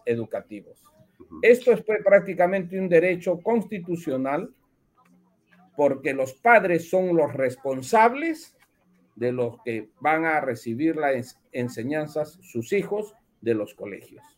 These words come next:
Speaker 2: Claro, pero acá se dice que va a ir contra la educación sexual integral y he escuchado a varias exministras de educación señalando que en realidad esta ley no está dándose cuenta que el problema de las violaciones de las niñas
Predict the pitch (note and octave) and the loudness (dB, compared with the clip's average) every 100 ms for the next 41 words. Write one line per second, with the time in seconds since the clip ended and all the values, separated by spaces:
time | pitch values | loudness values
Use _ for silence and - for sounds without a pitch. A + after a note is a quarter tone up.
0 | _ _ _ _ _ - - C#3+ C3 A#2+ | _ _ _ _ _ -14 2 6 6 6
1 | A#2+ - F3+ E3+ E3+ F3+ F3 E3 B2 A2+ | 4 4 2 2 2 2 0 0 2 4
2 | A#2+ C#3+ D3 D3 D3 D3 C#3+ C#3 B2 G2+ | 4 2 -2 -4 -2 -2 -2 -2 0 0
3 | F#2+ F#2 - C3+ C3 A#2 F2+ - A#2+ C3 | -2 -4 -4 -4 -2 -4 -6 -2 -2 -2
4 | A#2+ F#2 G2+ A2 A2 G2+ A#2+ C3 B2 C3 | -2 -2 0 -2 -2 -4 -4 -4 -6 -2
5 | B2+ B2+ F2+ F#2+ A2 A#2+ B2 - D3 C#3 | 0 -2 -2 -2 -2 -2 -4 -6 -8 -6
6 | C3+ A#2+ B2+ B2+ A#2+ G#2 F#2+ E2 - G#2 | -4 -4 -4 -4 -2 -2 -4 -6 -6 -4
7 | G2 - _ _ _ _ _ - B2+ G2+ | -6 -10 _ _ _ _ _ 0 2 2
8 | A2 D3+ D#3 D#3 - A2 G2+ C#3 C#3+ B2 | 0 0 -2 -4 -2 -2 -2 -2 0 2
9 | A#2+ A#2 - _ _ _ - _ D#3 D3+ | 2 0 -10 _ _ _ -20 _ -6 -4
10 | - B2+ C3 C3 B2+ A#2 B2+ F3+ G3 F#3+ | 0 2 4 2 0 -4 0 2 2 0
11 | A2 A2+ - C#3+ D3 C#3 G#2 A#2 D3 D3 | -4 -10 -6 -2 -2 -4 -8 -4 -2 -2
12 | C3+ A2 - A#2+ A2+ B2 B2 - F#2+ F2 | -4 -6 -2 0 0 -4 -8 -6 -6 -4
13 | G2+ G2+ A#2+ D#3 D#3 D3 A2+ G2+ F#2 G2 | -2 0 0 -2 -2 -4 -4 -10 -4 -2
14 | F#2 F2+ F2 F2 F2 E2+ - D#3+ D3+ B2+ | -2 -2 -2 -2 -2 -4 -4 -4 -2 -4
15 | B2 D3+ C#3+ C#3 B2 E3 D3+ G#2+ A2 - | -6 -6 -4 -6 -6 -2 -2 -2 -4 -8
16 | - | -20